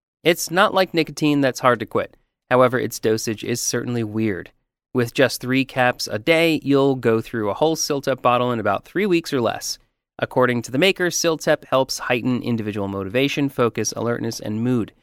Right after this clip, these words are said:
However, can this claim be deemed to be true? It indeed has some great ingredients which aid to support fat loss, liver health, and also antioxidant activity in the brain, but certainly offer not much more when it comes to cognitive effects.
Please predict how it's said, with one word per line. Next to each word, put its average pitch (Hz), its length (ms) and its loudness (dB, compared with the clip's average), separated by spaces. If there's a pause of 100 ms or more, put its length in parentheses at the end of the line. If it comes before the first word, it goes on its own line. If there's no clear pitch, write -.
(300)
However, 127 420 4
can 117 360 -2
this 113 200 -4
claim 104 300 -6
be 107 180 -6
deemed 101 300 -8
to 110 80 -10
be 113 100 -4
true? 151 380 0 (480)
It 156 120 4
indeed 151 380 4
has 135 400 0
some 123 320 -2
great 123 240 2
ingredients 135 640 0
which 117 240 -4
aid 135 300 -2
to 135 80 -12
support 117 360 -4
fat 139 420 0
loss, 110 440 0 (140)
liver 135 340 0
health, 101 460 -6 (100)
and 120 280 -2
also 170 340 0
antioxidant 147 840 -2
activity 139 460 0
in 143 80 0
the 139 80 0
brain, 151 320 0 (440)
but 233 200 4
certainly 190 400 2
offer 170 320 2
not 135 220 2
much 127 260 -2
more 113 180 2
when 113 140 0
it 117 60 -12
comes 110 260 -4
to 120 100 -6
cognitive 101 480 -4
effects. 98 540 -6